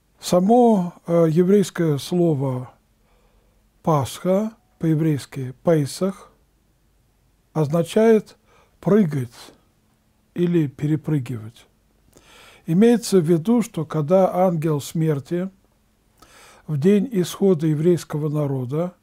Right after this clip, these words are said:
из Египта шел от одного дома к другому, то он видел те дома, на которых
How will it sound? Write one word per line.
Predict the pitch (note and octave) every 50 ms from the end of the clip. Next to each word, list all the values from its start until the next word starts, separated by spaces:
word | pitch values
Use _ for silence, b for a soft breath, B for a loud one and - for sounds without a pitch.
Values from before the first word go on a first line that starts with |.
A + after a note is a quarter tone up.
| _ _ _ _ _ -
из | F3 D#3+ C#3
Египта | D#3 D#3+ C#3 B2 C3+ C#3 B2+ - - - E3 F3+ G3 G3+ - _ _ _ _ _ b b b b b b b b b b
шел | b - - - G#3+ A3+ A3+ A3 G3 E3+ - -
от | - D#3+ D#3+ -
одного | F#3 D#3 E3+ F3+ F#3 F#3 E3+ F3 F3 D#3+
дома | C#3+ C3+ C3 F3+ F3+ E3+ D#3 C#3+ C3+ C3
к | B2+ C3
другому, | C3+ D#3 D3+ C#3 D3 G#3 A3 A#3 A#3 G#3 F3+ D3 B2 A2+ - _ _ _ _ _ _ _ _ _ _ _ _ b b b b b b b b b b b b b b b b b
то | - F3+ G3 A3+
он | A#3 G3+
видел | G3+ A#3+ A3 F3 G3+ F#3+ F3 E3+
те | - - - G3
дома, | F3 D3 F3+ E3+ E3+ G3 A3+ B3 A#3
на | G#3+ G3+
которых | - - D#3+ C#3+ - - G3+ G3+ G3+ G3 F3+ F#3 - -